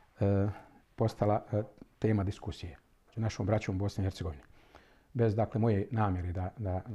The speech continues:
da poluči takav jedan rezultat. E, posjećam vas isto tako da sam, e, razgovarajući na temu, e, komentara,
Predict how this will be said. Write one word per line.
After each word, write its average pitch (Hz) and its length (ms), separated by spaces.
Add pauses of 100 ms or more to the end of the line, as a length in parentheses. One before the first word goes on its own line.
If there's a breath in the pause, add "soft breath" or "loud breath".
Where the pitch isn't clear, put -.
(420)
da 110 80
poluči 98 400
takav 98 280
jedan 92 180
rezultat. 90 420 (800 loud breath)
E, 117 180 (480)
posjećam 131 460
vas 120 180
isto 139 180
tako 160 340
da 113 100
sam, 131 220
e, 117 40 (320)
razgovarajući 131 640
na 120 60
temu, 135 420
e, 113 120
komentara, 120 600